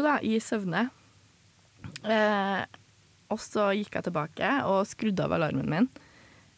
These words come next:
Eh, fordi jeg trodde fortsatt at jeg skulle opp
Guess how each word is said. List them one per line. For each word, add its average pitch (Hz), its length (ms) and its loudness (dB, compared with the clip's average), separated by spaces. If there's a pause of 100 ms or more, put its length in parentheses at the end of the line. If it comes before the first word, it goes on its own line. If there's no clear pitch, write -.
(140)
Eh, 196 640 0
fordi 185 380 0
jeg 208 200 0
trodde 185 260 -2
fortsatt 175 320 -2
at 185 180 -2
jeg 175 180 0 (680)
skulle - 300 2
opp - 300 2